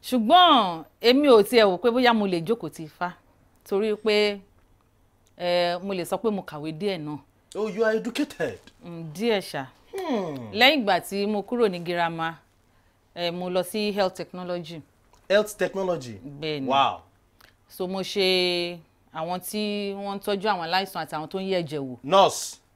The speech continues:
Speaker 1: Bẹ́ẹ̀ ni, àti àwọn medical laboratory technician. So bí ọdún márùn-ún.
Speaker 2: You take five years take go study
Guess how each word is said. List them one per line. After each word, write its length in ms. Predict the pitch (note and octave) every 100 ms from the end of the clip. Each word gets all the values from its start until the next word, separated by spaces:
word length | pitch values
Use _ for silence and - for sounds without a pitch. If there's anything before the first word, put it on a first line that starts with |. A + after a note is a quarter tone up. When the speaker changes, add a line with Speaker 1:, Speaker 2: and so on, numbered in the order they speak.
| _ _ _ _
Speaker 1:
Bẹ́ẹ̀ 180 | D#3+ F3+
ni, 60 | D#3+
àti 420 | C#3+ - E3+ D#3+
àwọn 680 | D3+ D3+ D#3 D#3+ D#3 D#3 D#3 D3 -
medical 420 | F#3+ F#3+ F#3+ -
laboratory 600 | E3+ D#3+ D#3+ F3 F3 F3
technician. 540 | D#3+ D#3+ E3+ E3+ - D3+ - _ _ _ _ _ _ _
So 380 | - F3 D#3+ D3+ -
bí 80 | E3+
ọdún 280 | F#3 E3 F#3
márùn-ún. 340 | F#3+ F#3 D#3+ A#2+ _ _ _ _ _ -
Speaker 2:
You 100 | E3+
take 220 | G3 B3
five 300 | - A3+ A3
years 240 | G#3 G#3 G3
take 280 | G3+ G#3
go 340 | C#3+ G3+ G3 G3 - _ _ _
study 760 | - - - G#3+ F3 A3 A3+